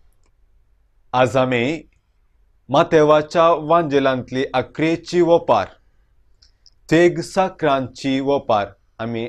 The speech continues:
आयकुया आनी ताजे वयर आमचो नियाळ करया. सा माथेवा प्रमाणे जेजू क्रिस्ताची शुभ वार्ता.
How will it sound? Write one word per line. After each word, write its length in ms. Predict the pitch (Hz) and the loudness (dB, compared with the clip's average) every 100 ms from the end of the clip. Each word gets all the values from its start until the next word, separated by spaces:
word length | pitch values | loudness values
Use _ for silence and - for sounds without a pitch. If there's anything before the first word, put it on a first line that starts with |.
| - | -6
आयकुया 640 | 139 135 117 110 113 143 147 _ _ _ _ - | -6 -4 -4 -2 -2 -4 -8 _ _ _ _ -10
आनी 140 | 143 | -6
ताजे 340 | 156 190 135 165 | 0 0 2 0
वयर 420 | 165 170 165 170 | 2 2 2 0
आमचो 760 | 170 170 151 - 156 151 151 - | 0 -2 -6 -4 0 0 -2 -6
नियाळ 520 | 143 151 127 107 104 | -6 -4 -2 -4 -4
करया. 380 | 104 117 113 90 - _ _ _ _ _ _ _ _ _ _ _ _ _ _ _ _ _ _ _ _ _ _ _ _ _ _ _ _ | -4 -4 -4 -8 -12 _ _ _ _ _ _ _ _ _ _ _ _ _ _ _ _ _ _ _ _ _ _ _ _ _ _ _ _
सा 280 | - 190 180 | -2 2 4
माथेवा 500 | 190 208 202 165 156 | 4 2 4 6 4
प्रमाणे 600 | 151 151 147 143 143 143 | 2 0 2 2 2 0
जेजू 440 | 123 175 - 143 | 2 2 2 0
क्रिस्ताची 800 | 135 143 143 - 147 135 - 147 | 0 -2 -4 0 0 0 0 -2
शुभ 360 | 143 - 151 110 | -2 -4 -2 2
वार्ता. 440 | 110 104 - 104 | 0 0 -2 -6